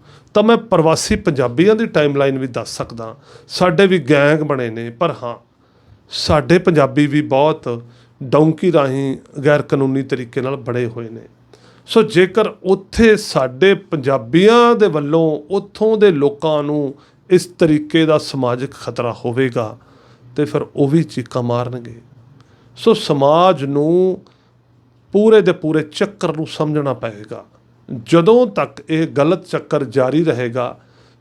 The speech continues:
ਛੋਟੇ-ਛੋਟੇ ਜ਼ਿੰਦਗੀ ਵਰਗੇ ਬੱਚਿਆਂ ਦੀ ਜ਼ਿੰਦਗੀ ਹਮੇਸ਼ਾ ਖਤਰੇ ਵਿੱਚ ਰਹੇਗੀ।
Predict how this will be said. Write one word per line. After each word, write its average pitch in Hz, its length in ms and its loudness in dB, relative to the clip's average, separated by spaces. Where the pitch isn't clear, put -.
ਛੋਟੇ-ਛੋਟੇ 175 1080 2
ਜ਼ਿੰਦਗੀ 170 680 4
ਵਰਗੇ 147 360 0
ਬੱਚਿਆਂ 143 540 -4
ਦੀ 131 220 -6
ਜ਼ਿੰਦਗੀ 123 680 -4
ਹਮੇਸ਼ਾ 139 400 0
ਖਤਰੇ 127 420 -4
ਵਿੱਚ 120 240 -8
ਰਹੇਗੀ। 110 400 -14